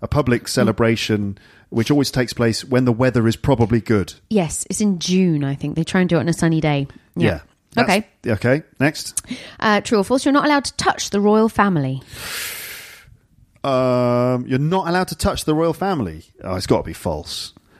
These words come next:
Speaker 1: I think you're not, it's not really, um, it's not considered appropriate to touch the Queen.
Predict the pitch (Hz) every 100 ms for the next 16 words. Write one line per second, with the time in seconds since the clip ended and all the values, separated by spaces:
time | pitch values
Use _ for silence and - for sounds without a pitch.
0 | - 143 220 185 175 190 - - - -
1 | 165 196 202 147 170 175 160 151 143 147
2 | _ 147 135 131 127 127 123 120 _ -
3 | - _ _ _ _ - 127 - 160 -
4 | - 147 - - 143 135 - - - 135
5 | - 143 143 - 123 113 - 117 135 127
6 | - 117 - 131 110 82